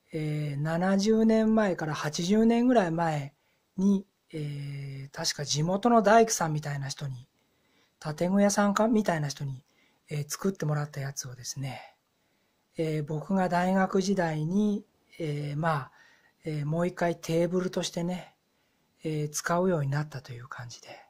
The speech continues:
えー、こちらはですね、本当に、えー、長く取っておきたい家具の一つですね。まあ、余分な話もしてしまいましたけれども、えー、こたつなしでですね、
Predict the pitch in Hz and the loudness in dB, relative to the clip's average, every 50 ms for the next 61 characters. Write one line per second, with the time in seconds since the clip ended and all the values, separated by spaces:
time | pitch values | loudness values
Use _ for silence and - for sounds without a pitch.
0 | _ _ _ _ _ _ _ _ _ _ _ _ _ _ _ _ _ - 160 156 | _ _ _ _ _ _ _ _ _ _ _ _ _ _ _ _ _ -4 -2 -2
1 | 156 147 151 - 165 160 165 - 190 190 190 185 190 190 175 160 147 - 151 151 | -4 -4 -6 -6 -6 -6 -2 0 2 2 4 4 2 2 0 0 -2 -2 -2 -2
2 | 151 147 139 131 127 - 160 160 160 - 170 160 160 160 156 160 - - - 156 | -2 -2 -4 -6 -8 -8 -8 -8 -4 -4 -4 -2 -2 -4 -4 -6 -8 -10 -8 -6
3 | 147 147 170 190 190 175 160 147 - - - 175 175 175 - 156 139 - - - | -4 0 2 2 2 2 0 -2 -4 -2 -2 -2 -2 -2 -4 -6 -6 -6 -8 -6
4 | - 151 160 170 175 175 - - 170 170 156 143 135 123 120 - - - 147 - | -4 -2 0 0 -2 -2 -4 -2 -2 -2 -2 -2 -4 -6 -8 -10 -10 -10 -12 -12
5 | - - 117 - - - 131 131 127 - - _ _ _ _ _ _ _ _ _ | -14 -14 -14 -14 -12 -10 -12 -12 -12 -12 -16 _ _ _ _ _ _ _ _ _
6 | _ _ _ _ _ _ _ _ _ _ _ _ _ _ _ _ _ _ _ _ | _ _ _ _ _ _ _ _ _ _ _ _ _ _ _ _ _ _ _ _
7 | _ _ _ _ _ _ _ - 202 180 165 - - - 170 165 165 185 196 202 | _ _ _ _ _ _ _ -2 -2 -2 -2 -4 -6 -2 -2 0 0 2 4 4
8 | 208 202 208 208 208 196 - 202 170 143 - - 151 - - 170 165 165 165 165 | 4 6 4 4 4 4 2 2 2 0 -2 -6 -6 -4 -2 0 0 0 0 -2
9 | 165 165 - 156 143 - 135 127 - 127 120 117 113 - _ _ _ _ _ _ | -4 -4 -6 -8 -10 -10 -10 -10 -10 -12 -14 -16 -18 -20 _ _ _ _ _ _
10 | _ _ _ _ _ _ _ _ _ - 156 151 147 147 143 143 143 143 139 139 | _ _ _ _ _ _ _ _ _ -6 -4 -4 -4 -6 -6 -8 -8 -8 -10 -10
11 | - - - 160 - - 175 185 185 - 196 185 180 185 196 208 202 - 175 147 | -10 -8 -6 -4 -2 0 0 0 0 0 0 0 2 4 4 4 2 0 -2 -4
12 | - 143 - - 123 - - - 139 151 156 151 139 120 - _ | -6 -8 -10 -10 -12 -12 -10 -8 -6 -4 -4 -4 -6 -8 -12 _